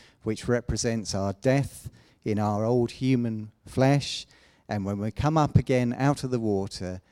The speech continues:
we come up as a new creation in Christ, and we have a new life. That's water baptism. If you've never tried it, I recommend it.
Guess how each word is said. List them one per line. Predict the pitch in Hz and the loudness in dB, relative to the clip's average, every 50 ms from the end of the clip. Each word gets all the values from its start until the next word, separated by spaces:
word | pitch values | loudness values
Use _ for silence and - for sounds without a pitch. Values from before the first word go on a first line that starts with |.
| _ _ _ _ _ _ _ - | _ _ _ _ _ _ _ -4
we | - 110 | -2 -2
come | 107 - - 127 127 120 | -2 0 0 0 2 2
up | 117 104 - | 2 0 -2
as | - 110 104 | -4 -4 -2
a | 113 110 | -2 0
new | 110 117 120 117 | 0 0 0 -2
creation | 107 - - 123 110 98 98 98 92 - - - | -2 -2 0 0 2 2 2 0 -2 -4 -6 -6
in | 98 95 98 | -6 -8 -6
Christ, | - - 110 76 69 67 64 - - - - - - - - _ _ _ _ _ - | -6 -6 -6 -6 -6 -8 -10 -10 -8 -6 -6 -6 -8 -12 -20 _ _ _ _ _ -10
and | 98 98 | -6 -4
we | 98 101 | -4 -2
have | 95 95 95 | -2 -2 -4
a | 101 95 | -4 -4
new | 95 98 101 101 98 | -4 -2 -2 -2 -2
life. | 92 80 71 67 67 - - - - - - _ _ _ _ _ _ _ _ _ - | -4 -6 -8 -10 -12 -16 -20 -20 -20 -20 -20 _ _ _ _ _ _ _ _ _ -6
That's | 123 127 123 - - | -4 -4 -4 -4 -2
water | 127 127 123 120 117 - 117 | 0 2 2 2 0 -2 -4
baptism. | - 123 127 123 - - - 143 131 151 151 147 135 | -2 -2 -2 -4 -4 -6 -6 -6 -4 -4 -4 -6 -6
If | 101 - - | -6 -6 -6
you've | 113 101 92 | -4 -4 -2
never | 117 127 120 127 | -2 -2 -2 -4
tried | - - - 131 127 127 127 127 | -2 2 2 2 4 2 0 -4
it, | 131 127 - | -6 -8 -8
I | 101 98 101 104 98 - - | -8 -4 -4 -4 -4 -4 -4
recommend | - 104 113 - - 113 110 120 123 127 131 | 0 0 0 0 0 0 0 2 2 2 2
it. | 151 175 170 - _ | 0 0 -2 -2 _